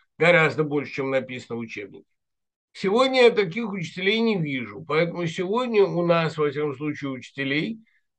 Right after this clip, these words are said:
есть замечательные перспективы. Вот я чётко себе представляю, что я буду делать, когда вернусь.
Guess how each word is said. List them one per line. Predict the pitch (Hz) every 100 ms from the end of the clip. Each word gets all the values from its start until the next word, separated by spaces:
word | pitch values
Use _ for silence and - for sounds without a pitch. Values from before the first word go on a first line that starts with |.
| _ _
есть | 156 170 190
замечательные | 214 214 165 196 175 190 180
перспективы. | 208 165 247 226 - 151 98 95
Вот | 127 -
я | 170 226 233 226 - -
чётко | 214 208 147 147
себе | - 160
представляю, | 151 143 190 202 247
что | 185 190
я |
буду | 175 165 165
делать, | 165 185 160
когда | 151 139 151
вернусь. | 147 143 120 85